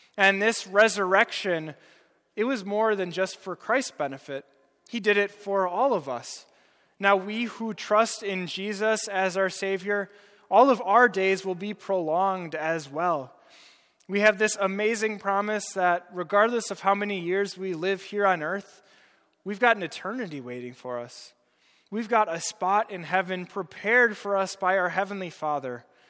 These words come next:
What an amazing that blessing, what an amazing blessing it is to be God's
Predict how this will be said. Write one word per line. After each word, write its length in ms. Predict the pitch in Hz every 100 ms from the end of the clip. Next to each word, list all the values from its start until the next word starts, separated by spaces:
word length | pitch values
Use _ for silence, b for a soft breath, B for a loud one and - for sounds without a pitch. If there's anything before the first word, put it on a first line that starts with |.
| b b b b
What 140 | 214
an 80 | 220
amazing 540 | 190 180 196 190 202 185
that 200 | 180 170
blessing, 480 | 180 185 - 190 -
what 220 | 170 202 -
an 100 | 196
amazing 420 | 196 202 208 208
blessing 360 | 175 175 - 185
it 80 | 160
is 160 | 156 147
to 100 | -
be 280 | 131 165 180
God's 420 | 156 147 147 139